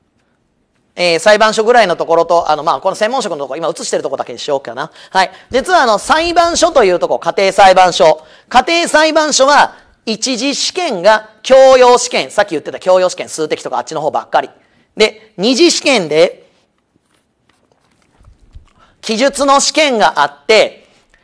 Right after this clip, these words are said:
記述の試験のところで、はい、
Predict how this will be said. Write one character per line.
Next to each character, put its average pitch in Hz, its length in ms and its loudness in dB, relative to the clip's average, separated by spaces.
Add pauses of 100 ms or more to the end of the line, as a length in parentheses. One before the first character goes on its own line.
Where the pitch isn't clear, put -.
(220)
記 240 180 -4
述 262 300 -2
の 285 180 2
試 - 140 -4
験 311 260 -2
の 262 140 0
と 254 160 2
こ 254 120 4
ろ 247 140 4
で、 294 520 -4 (360)
は 202 120 0
い、 175 100 -2